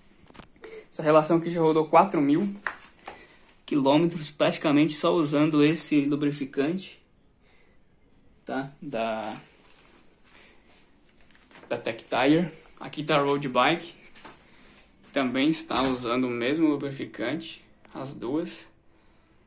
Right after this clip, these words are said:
E aí, ó, ela fica com a mesma textura, né? Fica com essa cera ali.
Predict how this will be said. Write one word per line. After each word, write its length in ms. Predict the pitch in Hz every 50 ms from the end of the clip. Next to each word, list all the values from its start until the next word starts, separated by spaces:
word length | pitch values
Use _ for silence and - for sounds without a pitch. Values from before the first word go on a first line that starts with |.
| _ _ _ _ _ -
E 100 | - -
aí, 180 | - 123 -
ó, 60 | - -
ela 180 | 110 113 120
fica 200 | 123 - - - -
com 100 | 139 131
a 40 |
mesma 440 | 123 117 123 127 143 165 170 175 160 160
textura, 640 | - - 135 - - - - 123 127 151 165 165 165 - - - - _ _ _ _ _ _ _ _ _ _ _ _ - - _ _ - _ _ _ _ _ _ _
né? 280 | - 127 120 127 131 -
Fica 380 | - 131 131 - 131 117 117 117 - - - _ -
com 120 | - 135
essa 200 | 135 - - 127
cera 540 | 127 - - - - - 117 117 131 135 120
ali. 400 | 107 117 117 131 170 185 - -